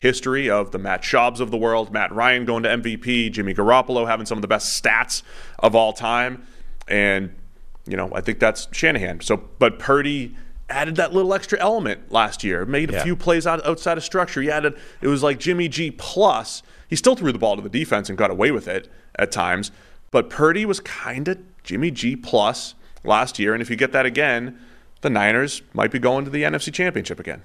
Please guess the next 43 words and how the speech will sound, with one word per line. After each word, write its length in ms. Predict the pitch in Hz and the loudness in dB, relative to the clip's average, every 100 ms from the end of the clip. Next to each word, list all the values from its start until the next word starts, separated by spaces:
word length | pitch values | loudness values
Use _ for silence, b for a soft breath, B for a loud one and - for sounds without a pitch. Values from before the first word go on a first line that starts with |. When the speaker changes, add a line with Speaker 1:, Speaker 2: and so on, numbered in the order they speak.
| - | -6
Speaker 2:
Yeah, 240 | - 135 85 | 4 4 4
he 160 | - | -2
did 260 | 131 196 160 | 4 4 4
clearly 440 | - 165 160 113 | -2 0 0 -2
add 340 | - 113 120 113 | -2 2 2 2
value 540 | 117 110 113 98 90 | 2 2 2 0 -2
on 280 | 90 92 90 | -4 -4 -4
top 400 | - 110 101 - | 0 4 4 4
of 480 | 101 87 80 - - - - | 0 0 -4 -12 -18 -20 -10
the 120 | 107 | -4
Shanahan 560 | 104 - 104 98 92 95 | 0 4 4 4 0 0
offense, 600 | 90 95 87 87 73 - | 0 -2 -4 -6 -6 -2
which 160 | 110 - | 0 0
is 100 | - | 4
critical. 420 | 156 120 - - | 6 4 0 -4
Like, 180 | 107 110 | -2 0
at 60 | |
the 60 | 120 | 2
moment, 360 | 131 160 143 113 | 2 2 0 0
Trey 220 | 123 117 | 0 2
Lance 320 | 113 107 - | 2 -2 -4
is 80 | 92 | -4
sort 140 | 110 | -2
of 80 | 90 | -2
undermining 760 | - 120 107 95 92 90 85 80 | 0 2 2 2 0 -2 -4 -4
and 80 | |
actually 260 | 95 95 101 | -2 -2 -2
taking 280 | 107 98 95 | -4 -2 -2
value 380 | 92 90 92 90 | 0 0 0 -2
away 500 | 80 92 98 80 67 | -2 0 0 -2 -8
from 220 | - 98 | -6 -4
the 60 | |
Shanahan 380 | 85 104 85 87 85 | -2 -2 -2 -4 -2
offense. 420 | 87 - - - | -4 -6 -12 -8
Purdy 340 | - 143 170 | 4 6 6
was 140 | 147 113 | 2 0
taking 300 | 147 143 147 | -2 -2 -2
what 120 | 120 | -2
was 140 | 107 | 0
there, 380 | 104 90 82 85 - | 0 0 -2 -6 -8
which 180 | 98 | -6
is 140 | 101 80 | -6 -8
the 180 | - | -12